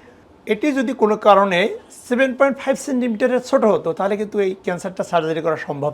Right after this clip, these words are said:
ছিল। কিন্তু দেখেন, এটির সাইজ যেহেতু টেন সেন্টিমিটারের কাছাকাছি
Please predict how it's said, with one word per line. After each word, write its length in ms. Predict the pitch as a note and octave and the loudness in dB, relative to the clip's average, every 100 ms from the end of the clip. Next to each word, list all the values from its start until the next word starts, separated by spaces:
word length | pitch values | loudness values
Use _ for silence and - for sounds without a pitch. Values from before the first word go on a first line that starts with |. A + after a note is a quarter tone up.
| - | -8
ছিল। 220 | - A#2 - _ _ _ _ _ _ _ _ | -14 -14 -16 _ _ _ _ _ _ _ _
কিন্তু 200 | A3 G#3+ | -4 -2
দেখেন, 340 | G3 G3 G3+ E3 | 2 2 2 -2
এটির 220 | D#3+ G3 | -4 -6
সাইজ 540 | - F3+ E3+ D#3+ D3+ | -4 2 4 4 -2
যেহেতু 200 | D#3 F3+ F3+ | -8 -8 -6
টেন 180 | - G#3 | -4 -4
সেন্টিমিটারের 580 | G#3 G3+ F#3+ F3+ F3+ F3 | -2 -4 -4 -4 -2 -2
কাছাকাছি 580 | E3+ F3 G3+ F#3+ - | -4 -2 0 0 -2